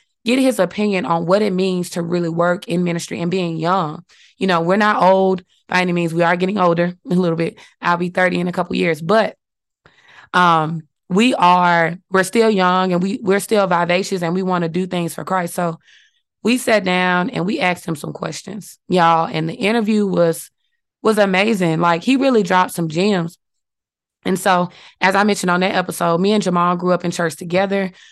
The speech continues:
um, for a long time. I'm like, ten, like ten, fifteen plus years. And we talked about his experience growing up in church and serving in different areas, like different auxiliaries, different ministries. Like,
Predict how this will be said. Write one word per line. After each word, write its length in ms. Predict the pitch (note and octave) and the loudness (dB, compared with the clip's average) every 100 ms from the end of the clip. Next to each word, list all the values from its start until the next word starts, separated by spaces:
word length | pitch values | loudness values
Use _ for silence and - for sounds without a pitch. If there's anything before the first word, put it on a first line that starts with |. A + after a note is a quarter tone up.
| _ _ - | _ _ -2
um, 300 | F3 D#3+ D#3 | 0 2 0
for 180 | E3+ | 0
a 60 | D3 | -2
long 420 | D#3 D#3+ F3+ F3 | -2 2 4 4
time. 220 | F3 E3+ | 0 -2
I'm 80 | E3+ | 0
like, 260 | E3 D#3+ G#3+ | 0 -2 -6
ten, 220 | - - | -10 -8
like 300 | A#3 F3 D#3+ | -4 -4 -4
ten, 480 | F3+ G#3+ G3+ G3+ G3 | -4 -2 0 0 -2
fifteen 400 | F#3+ F#3 F#3+ F#3 | -4 -4 -4 -4
plus 260 | F3 E3+ D3+ | -2 -4 -2
years. 420 | F#3+ G3 F#3+ - _ _ _ _ _ _ _ | -2 -2 -4 -8 _ _ _ _ _ _ _
And 500 | F#3 F#3 F3+ E3+ E3 - | -2 0 2 0 -2 -2
we 200 | G3+ A3+ | -2 0
talked 260 | G3+ G3 | -2 -2
about 200 | F3 E3 | -2 -2
his 160 | F3 F3 | -2 -6
experience 600 | E3 - F#3+ F3 D#3+ D#3 | -10 -6 -2 -2 -4 -4
growing 280 | E3+ E3+ E3 | -2 -2 -2
up 220 | E3+ E3+ | -4 -4
in 100 | E3+ | -4
church 520 | - E3+ E3 G3+ - _ _ _ - | -2 0 0 -2 -10 _ _ _ -6
and 120 | F3 | -4
serving 280 | F#3+ F#3 F3 | 0 0 0
in 80 | E3 | -2
different 320 | E3 - F3 | -4 -4 -2
areas, 520 | F3 F3+ E3+ E3+ E3 | 2 2 2 0 0
like 300 | D#3+ D3+ G3+ | -2 -2 -4
different 400 | F3 F3 F3 - | -4 -4 -6 -4
auxiliaries, 800 | E3 D#3+ F3+ F#3 F#3 F3+ F3 - _ _ _ - | -4 -2 -2 -2 0 -2 -4 -6 _ _ _ -6
different 360 | F3 F3+ F#3 F3 | -2 0 0 0
ministries. 720 | F3 F3+ - - F3 E3+ E3 | 0 -2 -4 -4 -4 -4 -2
Like, 280 | D#3+ D#3+ | -2 -2